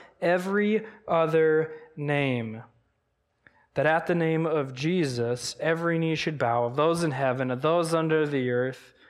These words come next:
of those in the earth, and that every tongue should confess that Jesus Christ is" who? "Is Lord, to the glory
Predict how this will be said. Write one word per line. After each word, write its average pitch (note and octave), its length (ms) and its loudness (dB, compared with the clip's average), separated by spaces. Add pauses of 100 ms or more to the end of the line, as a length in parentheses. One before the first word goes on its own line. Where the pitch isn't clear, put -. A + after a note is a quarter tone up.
(460)
of A#2+ 140 -8
those C#3 280 0
in F#3+ 140 2
the C#3+ 120 2
earth, A#2+ 260 0
and C#3 140 -4
that C3 140 0
every D3+ 340 0
tongue D#3 320 -2
should C3+ 200 -4
confess D3 600 -2
that A#2+ 220 -2
Jesus E3+ 680 -2
Christ C#3+ 720 -2
is" A#2+ 220 -6
who? D#3 540 -2 (1400)
"Is A#2+ 280 -6
Lord, A#2+ 720 0 (400)
to D3 100 -6
the B2+ 100 -6
glory C3 680 0